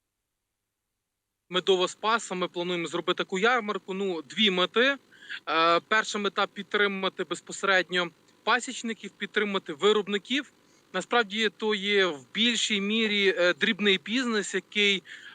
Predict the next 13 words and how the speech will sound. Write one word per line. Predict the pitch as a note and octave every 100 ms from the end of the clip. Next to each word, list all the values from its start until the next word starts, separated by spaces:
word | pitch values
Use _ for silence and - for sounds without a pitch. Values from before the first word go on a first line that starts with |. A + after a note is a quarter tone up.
| -
а, | D#3 E3 E3+ E3+ E3 D#3+ -
потребує | - A#3 A#3+ F#3 G#3 F#3+
таких | F#3 G#3 F3+
ярмарків, | A3 A#3+ B3 G#3+ - G#3+
тому | - G3+ G3+
що, | - G3 - - _ _ _ -
е, | E3 E3+ E3+
за | C#3 F#3+
останні | G3 - A3 G#3
кілька | - G3 -
років, | G3+ B3 - G3+
а | E3+ E3+
це | - F#3+ F#3 F3+ F3